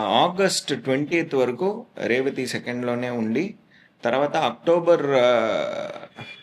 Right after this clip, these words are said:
అక్టోబర్ నెలలో, అక్టోబర్ ట్వంటీయత్ నా ఆయనేమో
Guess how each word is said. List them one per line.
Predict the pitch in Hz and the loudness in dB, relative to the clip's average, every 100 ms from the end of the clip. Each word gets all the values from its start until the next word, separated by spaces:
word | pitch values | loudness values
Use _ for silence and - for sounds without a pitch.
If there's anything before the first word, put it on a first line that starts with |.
| - _ _ _ - | -20 _ _ _ -6
అక్టోబర్ | 113 - 156 147 135 | -4 0 2 4 2
నెలలో, | 127 123 120 - | 0 2 0 0
అక్టోబర్ | 107 - 139 135 117 | -4 -2 0 0 -2
ట్వంటీయత్ | - 131 139 143 139 131 - _ _ - _ - | -2 -2 -2 2 2 0 -8 _ _ -20 _ -8
నా | 160 | -2
ఆయనేమో | 170 135 135 131 160 151 131 | 0 0 0 0 0 0 0